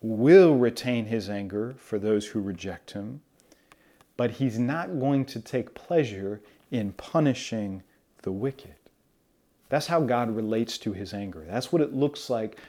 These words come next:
when God extends his anger to his creation. But his love is different.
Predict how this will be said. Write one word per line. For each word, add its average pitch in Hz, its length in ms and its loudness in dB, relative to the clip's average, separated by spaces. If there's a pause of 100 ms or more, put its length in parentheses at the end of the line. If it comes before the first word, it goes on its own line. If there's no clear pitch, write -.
(140)
when 113 200 -4
God 107 340 -4
extends 147 760 0
his 127 260 0
anger 127 460 -2
to 117 180 -8
his 104 200 -6
creation. 104 640 -4 (1400)
But 123 220 6
his 135 240 4
love 160 420 4
is 107 120 -2
different. - 420 -4